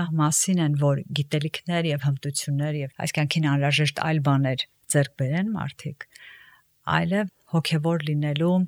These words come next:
մասին պիտի լինի։ Երբ որ ասում ենք զարգացնել մտածողությունը կամ գիտելիքներ տալ, վերջ վերջում մտածողությունը հո ինքն է նպատակ, բան չի։ Մտածողության նպատակը իրանից դուրս է գտնվում։ Այդ դուրսը գտնվող արժեքներն են։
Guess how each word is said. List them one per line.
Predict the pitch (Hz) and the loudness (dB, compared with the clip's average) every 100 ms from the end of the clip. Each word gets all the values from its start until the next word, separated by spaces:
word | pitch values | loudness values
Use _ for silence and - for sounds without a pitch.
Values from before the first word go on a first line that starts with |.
| - _ | -4 _
մասին | 156 131 - 147 147 - | -4 -4 -2 -2 -2 -4
պիտի | _ - - 135 | _ -10 -6 -4
լինի։ | 110 95 - _ _ _ _ _ _ _ - | -4 -6 -8 _ _ _ _ _ _ _ -2
Երբ | 170 - | -2 2
որ | 165 | 0
ասում | 156 175 | 0 0
ենք | 170 | 0
զարգացնել | 160 151 151 156 202 190 | 2 2 2 0 2 2
մտածողությունը | 151 143 143 - 135 143 - 147 139 139 131 | 0 -2 -4 -2 -4 -4 -2 2 2 2 -2
կամ | - 143 | -4 -2
գիտելիքներ | 139 139 143 143 - 143 139 | 0 0 -2 -4 -2 -2 -2
տալ, | - 180 214 | -6 -8 -4
վերջ | 180 185 - | -2 -2 -2
վերջում | 170 165 202 151 | -6 -4 -2 0
մտածողությունը | 147 156 - 160 156 214 170 | -2 -6 -2 -2 -2 0 0
հո | 131 | 0
ինքն | 143 - 147 | -2 -4 -2
է | |
նպատակ, | 147 143 143 - 147 | -2 -2 -4 -4 -4
բան | 147 143 139 | 0 0 0
չի։ | 143 113 - _ _ _ - | -4 -6 -14 _ _ _ -2
Մտածողության | 165 151 156 165 170 - 190 | 0 0 -2 0 -2 -2 0
նպատակը | 151 143 151 - 240 170 | 2 0 -4 -6 -10 -6
իրանից | 156 165 | -4 0
դուրս | 147 151 - | 0 0 -4
է | 123 | -6
գտնվում։ | - - 120 127 - _ - - - _ _ | -10 -8 -6 -6 -10 _ -20 -20 -20 _ _
Այդ | - 165 156 | -2 0 0
դուրսը | 170 - 151 | 0 0 -2
գտնվող | 151 151 156 226 170 | -4 -4 -2 0 0
արժեքներն | 143 143 - 151 139 | 0 -2 -4 -4 -2
են։ | 104 | -4